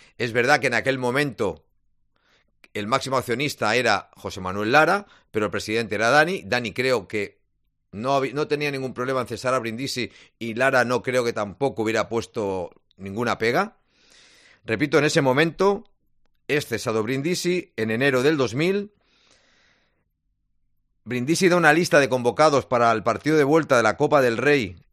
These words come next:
en Vigo, donde no hay ni un solo titular. Afortunadamente se cesa Brindisi, se nombra a Paco Flores como entrenador del Español.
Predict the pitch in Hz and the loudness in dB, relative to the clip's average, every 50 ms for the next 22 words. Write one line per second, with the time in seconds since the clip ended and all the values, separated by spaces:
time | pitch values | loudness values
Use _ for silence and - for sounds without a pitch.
0 | _ - 107 107 110 131 156 147 131 117 113 - 113 117 113 127 131 123 123 120 | _ -8 -8 -4 -2 -2 0 0 0 -2 -4 -6 -10 -6 0 0 0 0 0 0
1 | 117 117 113 - - 123 131 156 175 175 175 165 160 147 - - 120 123 139 160 | 0 -2 -2 -2 -6 -6 -2 0 4 4 6 4 4 2 -2 -6 -8 -4 -2 -2
2 | 185 190 156 - - - 156 143 131 117 - 180 175 - 147 135 135 143 165 202 | 0 -2 -2 -4 0 2 2 4 4 2 0 -2 -2 0 4 6 6 6 6 4
3 | 220 214 - _ _ _ _ _ _ _ _ _ _ _ _ _ _ - 120 117 | -2 -10 -18 _ _ _ _ _ _ _ _ _ _ _ _ _ _ -4 -4 -2
4 | - 131 117 101 117 117 143 156 156 147 160 165 139 143 131 - 120 101 - 156 | -2 -4 -4 -2 -2 0 2 2 4 4 2 2 0 -2 -2 -2 -2 0 0 0
5 | 165 - 160 135 127 120 120 123 160 165 - - 170 175 185 175 - _ _ _ | 2 4 2 2 2 -4 -4 -4 -2 -2 -2 0 -2 -2 -2 -4 -8 _ _ _
6 | _ _ _ _ _ _ - - 117 113 139 156 160 147 131 117 110 - - _ | _ _ _ _ _ _ -4 -2 0 2 2 2 4 6 6 6 4 4 -2 _
7 | - 113 110 - 160 170 165 170 143 - - 147 160 156 135 113 95 - - - | -2 -2 4 4 4 4 6 2 2 2 4 6 8 8 8 6 2 0 -4 -10
8 | - - _ _ _ _ _ _ _ _ _ - 117 117 117 110 - 123 117 113 | -16 -18 _ _ _ _ _ _ _ _ _ -2 -2 0 0 0 0 0 2 2
9 | 117 131 151 156 127 123 143 175 160 - 143 123 123 135 147 160 180 196 202 | 4 4 4 4 2 2 0 0 0 0 0 0 2 2 4 4 4 2 0